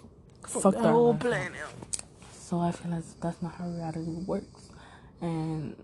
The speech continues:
Speaker 1: because of that, and because of just my life, I've been single my whole life, and I feel as if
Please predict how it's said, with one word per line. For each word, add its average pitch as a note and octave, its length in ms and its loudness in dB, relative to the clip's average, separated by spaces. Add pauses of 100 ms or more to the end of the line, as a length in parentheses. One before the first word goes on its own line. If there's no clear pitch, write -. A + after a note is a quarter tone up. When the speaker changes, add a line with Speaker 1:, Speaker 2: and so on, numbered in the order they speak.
(480)
Speaker 1:
because F#3+ 540 2
of D#3+ 240 -2
that, D#3 520 -2
and D#3 260 -4
because D#3 280 -6
of - 140 -20
just D#3 260 -8 (420)
my D#3+ 160 -2
life, D#3+ 420 -4
I've D#3+ 320 -2 (260)
been D#3 220 -2
single E3 300 -6
my D#3 200 0
whole E3 240 -8
life, D#3 400 -2
and E3 80 -8
I D#3+ 60 -8
feel E3 160 -8
as D#3+ 140 -8
if D#3+ 100 -6